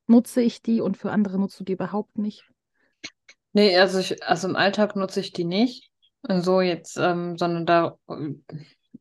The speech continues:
Speaker 2: kontaktiere ich eher meine Wesen. Ähm, für Schutz hab ich auch schon jemanden, sonst hätte ich sie dafür genommen, aber da kam schon jemand. Ähm, und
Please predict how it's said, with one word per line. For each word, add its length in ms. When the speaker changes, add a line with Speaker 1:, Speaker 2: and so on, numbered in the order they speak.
Speaker 2:
kontaktiere 480
ich 140
eher 200
meine 320
Wesen. 420
Ähm, 420
für 180
Schutz 240
hab 120
ich 140
auch 140
schon 220
jemanden, 500
sonst 220
hätte 180
ich 80
sie 100
dafür 400
genommen, 360
aber 320
da 140
kam 300
schon 240
jemand. 580
Ähm, 640
und 800